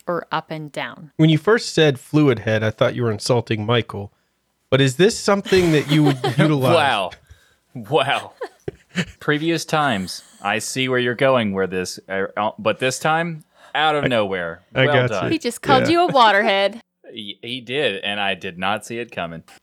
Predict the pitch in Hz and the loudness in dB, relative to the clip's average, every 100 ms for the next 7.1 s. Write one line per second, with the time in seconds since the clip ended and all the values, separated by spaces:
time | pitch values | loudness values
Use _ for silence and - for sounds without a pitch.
0 | _ 151 139 156 175 175 156 156 139 135 | _ 0 4 4 4 2 4 4 6 6
1 | 123 127 - 120 110 120 123 120 113 101 | 4 2 2 0 2 4 6 6 4 0
2 | 107 113 127 165 139 113 110 110 120 113 | 0 4 4 6 4 4 0 0 2 4
3 | 117 110 - - 110 107 107 - 113 104 | 4 2 0 -4 2 4 2 0 -2 -2
4 | - - - - 269 339 - 311 294 - | -6 -12 -14 -6 -2 0 0 -2 -2 -4
5 | - 214 214 233 - 185 180 180 170 - | 0 0 0 -4 0 2 4 2 -4 -20
6 | _ 180 165 147 - - - 175 208 196 | _ 0 2 2 -2 -16 -2 0 4 4
7 | 185 | 4